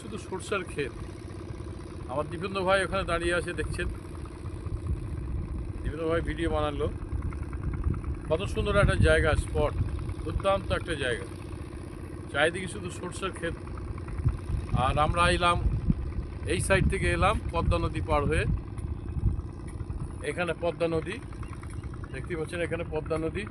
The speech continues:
আর আমরা এখন আর একটু আগালেই বাংলাদেশ চলে যাব আমরা, যেহেতু আমরা ভারতীয়, বাংলাদেশে আমরা ঢুকবো না, এ বাংলাদেশে আমাদের ঢোকা যাবে না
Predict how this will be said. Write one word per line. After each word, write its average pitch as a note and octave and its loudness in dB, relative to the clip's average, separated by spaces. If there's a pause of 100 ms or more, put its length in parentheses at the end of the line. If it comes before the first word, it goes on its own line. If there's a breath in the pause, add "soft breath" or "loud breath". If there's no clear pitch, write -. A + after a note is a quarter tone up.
(1000)
আর C3 6 (160)
আমরা D#3 4 (260)
এখন D#3+ 2 (640)
আর D#3 8
একটু - 0 (200)
আগালেই E3+ 8 (100)
বাংলাদেশ E3 8
চলে C#3 4
যাব B2+ 2 (120)
আমরা, C3+ 0 (180)
যেহেতু D#3+ 0 (920)
আমরা D3 4 (1160)
ভারতীয়, E3+ 4 (320)
বাংলাদেশে D3+ 0
আমরা D3+ -2
ঢুকবো D#3+ -2 (120)
না, C3+ 0 (1500)
এ - -6 (100)
বাংলাদেশে C#3+ -2 (100)
আমাদের D3+ -2
ঢোকা D3 -2 (140)
যাবে C#3+ 4
না C#3 -2